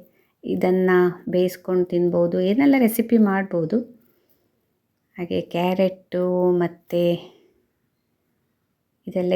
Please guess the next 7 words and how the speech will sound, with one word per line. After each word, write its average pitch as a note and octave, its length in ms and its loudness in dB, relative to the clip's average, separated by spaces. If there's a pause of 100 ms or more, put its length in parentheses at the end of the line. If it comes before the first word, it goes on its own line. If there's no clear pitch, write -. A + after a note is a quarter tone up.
ಇದೆ F#3+ 240 0
ನೋಡಿ E3 180 0 (120)
ಕವರ್ E3+ 320 -4
ಒಳಗೆ, E3 280 0 (120)
ಅಲಸಂದೆ, E3+ 680 -2 (360)
ಶುಂಠಿ, E3+ 560 -2 (1400)
ಸೊಪ್ಪುಗಳು, F#3 680 0